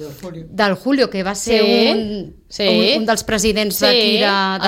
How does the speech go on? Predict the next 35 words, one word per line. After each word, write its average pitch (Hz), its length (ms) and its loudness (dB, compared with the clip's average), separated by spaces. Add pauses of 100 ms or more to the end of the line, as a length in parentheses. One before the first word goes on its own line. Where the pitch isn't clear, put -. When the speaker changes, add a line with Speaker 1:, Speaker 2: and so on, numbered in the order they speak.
Speaker 3:
Aquí 254 120 0
anem, 247 300 0
Speaker 2:
taxis. 262 160 -2
Speaker 3:
en 240 100 0
vam 233 140 -2
parlar 277 220 0
amb 254 100 -4
ella 254 140 -2
alguna 226 240 -4
vegada, 226 420 -8
sí, 240 160 -10
sí. 226 400 -8
Speaker 2:
Vale, 196 240 -2
doncs 202 220 -6
ells, 226 240 -2 (100)
jo 220 160 -4
no 285 140 0
sé 285 160 -4
si 233 240 -4
la 220 80 2
Vinyet 202 260 -2
va 202 80 0
treballar 190 360 0
amb 185 100 -4
la 160 80 -4
mateixa 180 360 -6
lic-, 240 400 -8
llicència 190 680 -8
deu, 233 260 -2 (340)
jo 226 100 0
sé 285 120 0
que 294 80 0
va 277 80 0
estar 262 160 0
treballant, 196 540 0